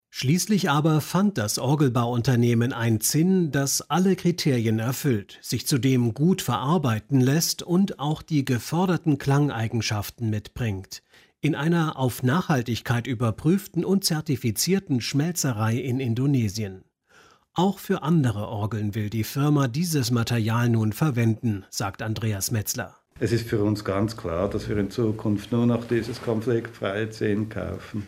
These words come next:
Speaker 1: Auch das für den Spieltisch mit Registern und Klaviaturen verwendete Eichenholz ist nachhaltig.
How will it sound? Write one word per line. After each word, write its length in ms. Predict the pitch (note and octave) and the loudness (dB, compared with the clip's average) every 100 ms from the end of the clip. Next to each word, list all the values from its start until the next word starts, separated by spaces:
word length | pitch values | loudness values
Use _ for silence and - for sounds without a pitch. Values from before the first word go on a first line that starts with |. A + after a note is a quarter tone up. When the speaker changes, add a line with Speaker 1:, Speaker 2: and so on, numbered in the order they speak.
| _ - | _ -2
Speaker 1:
Auch 240 | D#3 E3 | -2 0
das 280 | E3+ D3+ - | -2 0 0
für 140 | D#3+ | 0
den 220 | C#3+ C3 | 0 0
Spieltisch 840 | B2 - D3+ G#3+ G#3 - G#2 - B2 | -2 -6 -2 0 0 0 -2 -2 -4
mit 220 | A#2 A2 | -4 -2
Registern 640 | A#2 C3 D#3 - C3+ A2+ | -2 0 0 0 -4 -4
und 160 | A2+ - | -8 -4
Klaviaturen 960 | C3+ B2 B2+ A#2 - E3+ G3+ D#3+ B2 | -2 0 2 0 0 2 2 2 2
verwendete 720 | A2+ B2+ B2+ C#3 C3+ C3+ C3+ | 0 0 2 2 2 0 -2
Eichenholz 760 | C#3 E3+ - C#3+ A2+ A2+ A2 - | 0 0 2 2 2 0 0 -2
ist 260 | E3+ - | -2 -2
nachhaltig. 840 | D3 A2+ G#2 A#2 G2+ A2+ F#2+ - | -2 -2 -2 -2 -4 -8 -12 -18